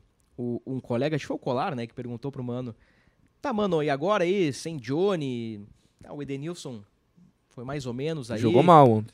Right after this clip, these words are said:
Speaker 1: Daqui a pouco recuar o D P, né? Colocar mais um cara na frente, um Wanderson. O Mano olhou pra ele,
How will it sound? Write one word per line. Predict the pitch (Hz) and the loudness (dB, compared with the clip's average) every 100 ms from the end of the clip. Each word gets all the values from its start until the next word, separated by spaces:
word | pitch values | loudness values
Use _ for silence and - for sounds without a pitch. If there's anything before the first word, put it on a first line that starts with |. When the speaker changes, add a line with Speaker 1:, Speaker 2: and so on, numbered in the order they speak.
| - | -14
Speaker 1:
Daqui | 120 127 | -12 -10
a | |
pouco | - 160 151 | -8 -8 -4
recuar | 143 - 147 | -6 -4 -6
o | |
D | 147 120 | -4 -6
P, | - 185 175 | -2 0 0
né? | |
Colocar | 143 139 127 147 131 | -4 -8 -6 -6 -6
mais | 131 185 156 139 | -4 -4 -4 -8
um | 135 | -8
cara | 147 165 147 | -4 -2 -2
na | 120 | -4
frente, | 143 170 151 | -6 -8 -8
um | 123 | -8
Wanderson. | 120 165 175 - 139 | -2 0 0 -4 -8
O | |
Mano | 147 151 | -8 -4
olhou | 143 151 | -2 -2
pra | 151 139 | -4 -4
ele, | 151 143 | -4 -8